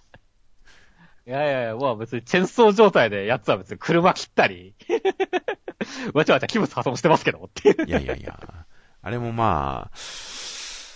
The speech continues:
Speaker 2: 仕事のうちというか緊急避難のうちですから、やっぱり。
Speaker 1: うんうんうん。
Speaker 2: 自分から先に手出したりはしてないですからね。
Speaker 1: そうですね。
Speaker 2: なのでやっぱり、あの、不老罪、一定の住居または生業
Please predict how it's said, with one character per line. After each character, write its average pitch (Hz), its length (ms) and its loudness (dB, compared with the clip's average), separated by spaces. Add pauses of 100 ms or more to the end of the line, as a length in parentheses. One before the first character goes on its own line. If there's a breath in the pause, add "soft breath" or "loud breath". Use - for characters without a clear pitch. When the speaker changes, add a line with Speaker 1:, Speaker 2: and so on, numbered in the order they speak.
(460 loud breath)
Speaker 2:
仕 - 340 -10
事 117 200 -6
の 120 60 -2
う 113 60 -4
ち - 100 -12
と 101 60 -6
い - 20 -10
う - 20 -12
か - 100 -8
緊 139 260 -6
急 127 120 -6
避 - 120 -4
難 101 160 -2
の 69 80 -10
う 71 40 -10
ち - 80 -14
で 78 80 -10
す - 60 -16
か - 80 -14
ら、 65 60 -12
や 65 60 -14
っ - 20 -18
ぱ 67 100 -14
り。 - 80 -16 (480)
Speaker 1:
う 127 40 -12
ん 110 160 -12
う 101 40 -20
ん 85 200 -18
う - 20 -14
ん。 87 80 -18 (100)
Speaker 2:
自 92 160 -12
分 113 140 -12
か 117 100 -10
ら 117 40 -8
先 - 200 -14
に 107 80 -10
手 110 140 -4
出 71 80 -8
し - 60 -16
た - 100 -12
り 57 40 -14
は - 60 -18
し - 60 -20
て - 80 -10
な 65 60 -10
い - 20 -16
で - 40 -18
す - 60 -20
か - 80 -16
ら - 60 -20
ね。 73 160 -20 (600)
Speaker 1:
そ - 60 -8
う - 60 -8
で - 40 -20
す - 120 -10
ね。 127 220 0 (2000 soft breath)
Speaker 2:
な 82 140 -14
の 71 100 -16
で 71 80 -16
や 69 60 -18
っ - 60 -20
ぱ - 100 -12
り、 76 420 -14 (120)
あ 71 180 -10
の、 64 460 -16
不 - 140 -16
老 80 160 -10
罪、 65 280 -12 (440)
一 95 120 -14 (120)
定 120 220 -4
の 110 160 -6
住 104 180 -8
居 82 140 -10
ま 73 100 -8
た 90 120 -6
は 71 100 -6
生 85 160 -2
業 107 120 0